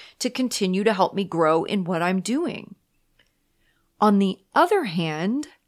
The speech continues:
there are people I admire and I love to follow, and I love to watch them on social media, and I learn from them. However, I don't know enough about the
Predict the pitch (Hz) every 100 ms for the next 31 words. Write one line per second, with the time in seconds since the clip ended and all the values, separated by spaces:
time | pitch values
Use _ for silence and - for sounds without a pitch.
0 | _ _ _ - 269 294 - 202 175 190
1 | 202 202 240 320 - - - 180 170 165
2 | 165 190 - 285 311 - - 175 170 160
3 | 160 160 175 180 185 - 214 214 214 -
4 | 233 - 240 285 302 175 147 - 226 262
5 | 285 285 294 403 415 165 156 165 - -
6 | _ - - - - 254 285 349 208 180
7 | 220 277 _ _ _ _ _ - - -
8 | 240 294 320 - 226 262 294 254 202 233
9 | 262 - - 185 185 180 190 -